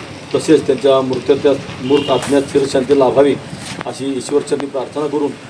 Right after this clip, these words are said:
त्यांच्या कुटुंबियावरती जो दुःखाचा डोंगर कोसळलेला आहे,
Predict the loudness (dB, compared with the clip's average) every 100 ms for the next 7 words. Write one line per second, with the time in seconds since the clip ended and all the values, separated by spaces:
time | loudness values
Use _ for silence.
0 | -18 -12 -6 -4 2 4 4 2 -4 -6
1 | 0 4 4 4 0 0 0 0 0 0
2 | 2 2 2 0 2 4 4 6 4